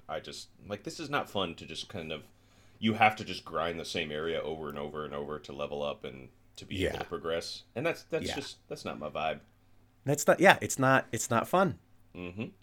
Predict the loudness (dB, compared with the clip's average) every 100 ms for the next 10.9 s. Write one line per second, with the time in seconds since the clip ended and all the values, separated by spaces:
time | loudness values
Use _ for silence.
0 | _ _ -14 0 4 4 2 4 4 4
1 | 4 2 0 -2 2 4 4 2 2 2
2 | 0 -4 -4 -4 -4 -8 -14 _ -20 -20
3 | _ _ _ 2 4 4 0 -6 -10 _
4 | _ _ -20 _ _ _ _ _ _ -2
5 | 0 0 -2 -2 -4 -4 -4 -4 -4 -2
6 | -2 -2 2 6 8 8 6 4 4 4
7 | 4 2 0 2 2 2 -2 -4 -2 0
8 | 0 2 0 0 -2 -2 0 -4 -2 -2
9 | -2 -2 -2 2 0 0 -4 -4 -4 -2
10 | 0 -2 2 2 2 0 2 0 -2